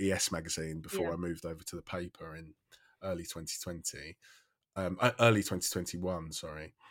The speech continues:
Speaker 1: Um, and, uh, things were starting to happen, but I think also just that kind of terror of those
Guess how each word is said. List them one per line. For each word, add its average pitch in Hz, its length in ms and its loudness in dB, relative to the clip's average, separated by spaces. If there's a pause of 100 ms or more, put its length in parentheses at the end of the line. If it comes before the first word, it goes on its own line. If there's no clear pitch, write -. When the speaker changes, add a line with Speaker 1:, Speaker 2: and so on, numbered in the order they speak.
(320)
Speaker 1:
Um, 101 600 6 (200)
and, 101 560 6 (180)
uh, 104 480 4 (140)
things 139 240 8
were 120 60 6
starting 110 280 10
to 113 80 2
happen, 104 520 4
but - 140 -4
I - 40 -4
think 123 260 2
also 98 600 6 (400)
just - 220 6
that 139 160 2
kind 101 220 4
of 87 120 -2
terror 107 580 8
of 78 100 -4
those 85 300 0